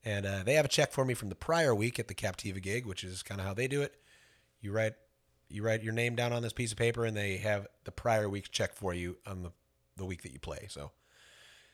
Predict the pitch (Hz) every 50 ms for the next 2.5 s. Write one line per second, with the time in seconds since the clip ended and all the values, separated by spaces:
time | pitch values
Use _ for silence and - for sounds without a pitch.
0 | _ - 170 180 165 180 170 143 165 160 151 147 143 131 - 123 - 139 139 120
1 | 110 - 123 - - 123 113 107 113 107 110 113 113 104 110 117 113 - 101 101
2 | 98 90 - 101 104 107 104 104 101